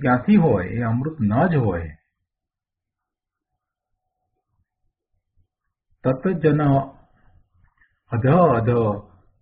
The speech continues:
પ્રપતન કી પ્રમાદ્યતિ. તો પછી માણસો નીચે નીચે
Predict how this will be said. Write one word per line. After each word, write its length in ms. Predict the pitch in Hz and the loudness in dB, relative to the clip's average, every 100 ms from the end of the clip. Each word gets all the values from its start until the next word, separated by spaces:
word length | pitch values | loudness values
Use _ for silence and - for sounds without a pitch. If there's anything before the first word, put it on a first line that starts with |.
| _ 131 | _ -6
પ્રપતન 640 | 151 160 - - 117 107 | -2 -2 -6 -6 -4 -6
કી 400 | - 117 104 101 - _ _ _ _ _ _ _ _ _ | -8 -8 -8 -8 -16 _ _ _ _ _ _ _ _ _
પ્રમાદ્યતિ. 1040 | - 110 135 160 120 113 - 110 98 95 - _ _ _ _ _ _ _ _ _ _ - | -6 -2 -2 -2 -4 -6 -4 -6 -6 -8 -18 _ _ _ _ _ _ _ _ _ _ -6
તો 160 | 123 143 | -4 -2
પછી 680 | - - 156 143 104 92 _ _ _ _ _ _ _ _ _ _ _ _ _ _ _ _ _ 123 | -4 -6 -6 -4 -4 -8 _ _ _ _ _ _ _ _ _ _ _ _ _ _ _ _ _ -4
માણસો 640 | 110 117 - 147 139 143 | -2 -2 -4 -4 -2 -2
નીચે 500 | 104 110 110 139 139 | -2 -2 -2 0 2
નીચે 360 | 135 135 139 | 0 -2 -2